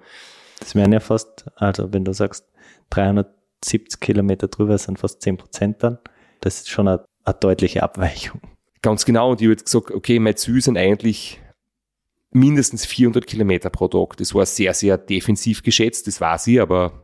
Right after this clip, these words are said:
Speaker 2: ich wusste ja nicht genau, auf was ich mich da einlasse. Und ich hab gesagt, vierhundert Kilometer gehen immer, egal wie schlecht ich jetzt unterwegs bin. In zehn Tagen kann ich nicht viertausenddreihundertachtzehn Kilometer fix fahren, sondern vielleicht wären's elf Tage.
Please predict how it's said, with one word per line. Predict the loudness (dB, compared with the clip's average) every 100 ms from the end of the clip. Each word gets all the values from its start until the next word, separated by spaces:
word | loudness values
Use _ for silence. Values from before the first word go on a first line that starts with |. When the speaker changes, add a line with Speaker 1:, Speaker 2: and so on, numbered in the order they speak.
| -10
Speaker 2:
ich | -6 -6 -8 -20 -20 _
wusste | -2 -2 2
ja | 2
nicht | 2 0
genau, | 0 0
auf | -2
was | -6
ich | -8
mich | -6
da | -6
einlasse. | -4 -2 -2 -2 -10 -20 -20 -20 -20 -6
Und | -2 -2 -4 -8 -12 -16 _ -4
ich | -2
hab |
gesagt, | -2 -4
vierhundert | 2 2 2
Kilometer | -2 0 0 0
gehen | 0 0
immer, | 2 0 2 0 0 -6 -14
egal | -6 -2 -2
wie | -4
schlecht | -2 -4 -2
ich | -4
jetzt | -2
unterwegs | -6 -4 -4 -4 -4
bin. | -4 -2
In | -4
zehn | 0 2 2
Tagen | 2 -2 -2 -4
kann | -4 -2
ich | 0
nicht | 0 0
viertausenddreihundertachtzehn | 0 2 0 -2 -2 0 -2 _ -20 _ -4 -4 -2 -8 -10
Kilometer | -4 -2 0 0 -4
fix | -10 -12 -12 -14
fahren, | -4 0 0
sondern | -2 -6 -6 -10
vielleicht | -8 -8 -8 -6
wären's | -6 -6
elf | -4 -4 -4
Tage. | -4 -2 -2